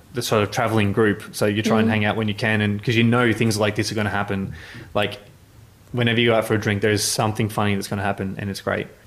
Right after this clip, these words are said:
Speaker 1: It's just, yeah, it, F-, F one can be full of good people, like, a lot of good people, and, and it's just, um, they're my funny moments.
Speaker 2: Also man hört, ähm,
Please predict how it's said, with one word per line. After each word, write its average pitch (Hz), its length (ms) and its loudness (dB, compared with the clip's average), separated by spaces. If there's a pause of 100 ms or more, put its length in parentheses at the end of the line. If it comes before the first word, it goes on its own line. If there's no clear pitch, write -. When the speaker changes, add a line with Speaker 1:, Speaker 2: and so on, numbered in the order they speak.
Speaker 1:
It's - 140 -6
just, 123 220 -4
yeah, 123 120 2
it, - 300 -2
F-, - 240 -10
F 139 180 0
one 117 180 2
can 113 160 -2
be 104 80 2
full 110 160 0
of 104 140 0
good 107 160 0
people, 104 400 -2 (100)
like, 101 240 -2
a 113 60 0
lot 113 220 2
of 107 80 0
good 104 160 0
people, 104 260 0
and, 101 160 -2
and 107 100 -2
it's 104 140 -4
just, 110 220 -4
um, 104 420 -4 (320)
they're 123 140 2
my 117 140 2
funny 107 280 0
moments. 98 560 -4 (540)
Speaker 2:
Also 233 180 -4
man 233 160 -2
hört, 254 640 -2 (200)
ähm, 226 260 -4